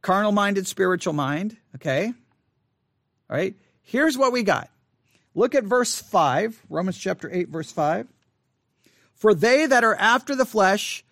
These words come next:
do mind the things of the flesh, but they that are after the Spirit, the things of the Spirit." All right? I think everyone can see that one.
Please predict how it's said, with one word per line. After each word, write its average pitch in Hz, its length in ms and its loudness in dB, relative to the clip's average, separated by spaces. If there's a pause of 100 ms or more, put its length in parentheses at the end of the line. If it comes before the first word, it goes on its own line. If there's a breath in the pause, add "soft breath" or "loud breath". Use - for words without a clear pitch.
(160)
do 214 160 0
mind 214 360 2
the 190 80 0
things 254 360 -2
of 202 100 0
the 160 80 -2
flesh, 156 360 0
but - 220 -8
they 214 180 0
that 214 160 0
are 202 100 2
after 190 280 0
the 156 80 -8
Spirit, 220 560 -2
the 196 80 -8
things 190 600 -4
of 170 280 -4
the 170 80 -8
Spirit." - 480 -8 (180)
All 113 80 -14
right? 170 300 -4 (180 soft breath)
I 135 60 -8
think 131 180 -8
everyone 175 320 0
can 180 200 -6
see 196 180 -4
that 151 240 0
one. 151 220 -6